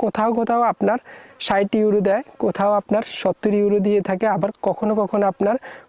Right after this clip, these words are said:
পঞ্চাশ ইউরো দিয়ে থাকে, কখনো কখনো আপনার, আমরা দেখি আপনার চল্লিশ ইউরো, পাঁচচল্লিশ ইউরো। সর্বনিম্ন আপনি পঞ্চাশ ইউরো বেশিরভাগ আপনি ইনকাম করতে পারবেন। বেশিরভাগ অধিকাংশ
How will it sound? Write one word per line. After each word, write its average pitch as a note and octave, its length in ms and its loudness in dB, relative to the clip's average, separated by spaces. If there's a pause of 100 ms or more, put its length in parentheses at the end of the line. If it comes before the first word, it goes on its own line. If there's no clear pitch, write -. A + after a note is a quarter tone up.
পঞ্চাশ G3+ 420 0
ইউরো G#3 240 2
দিয়ে G#3 200 2
থাকে, G3+ 180 0 (200)
কখনো G#3 420 -2 (100)
কখনো G3+ 300 0
আপনার, G#3 180 -2 (120)
আমরা F#3 160 2 (100)
দেখি F#3+ 180 -2 (100)
আপনার G3 220 -2 (300)
চল্লিশ A3 400 2
ইউরো, G#3 240 2
পাঁচচল্লিশ F#3+ 440 0
ইউরো। F3+ 140 0 (100)
সর্বনিম্ন B3+ 440 2 (100)
আপনি A3+ 180 0 (440)
পঞ্চাশ B3 340 0 (100)
ইউরো A#3+ 200 2 (580)
বেশিরভাগ A3 400 0 (100)
আপনি G#3+ 160 -2 (240)
ইনকাম G#3+ 300 0
করতে G3+ 220 0
পারবেন। D#3+ 240 0 (400)
বেশিরভাগ B3 460 0 (520)
অধিকাংশ A#3 340 0